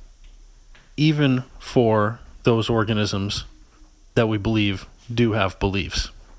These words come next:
So if we think that chimpanzees have beliefs, well, we don't think that their embryos,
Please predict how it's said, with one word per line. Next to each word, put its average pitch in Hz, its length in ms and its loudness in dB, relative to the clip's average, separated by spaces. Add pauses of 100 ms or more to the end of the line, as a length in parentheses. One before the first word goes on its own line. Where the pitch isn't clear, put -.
(280)
So 107 240 2
if - 120 -6
we 135 100 2
think 131 340 -6
that 117 300 0 (680)
chimpanzees 120 680 0
have 110 240 0
beliefs, 101 500 -2 (200)
well, 120 300 4 (120)
we 135 80 2
don't 143 420 2
think 113 300 -2
that 98 300 0 (140)
their 110 220 0
embryos, 98 720 0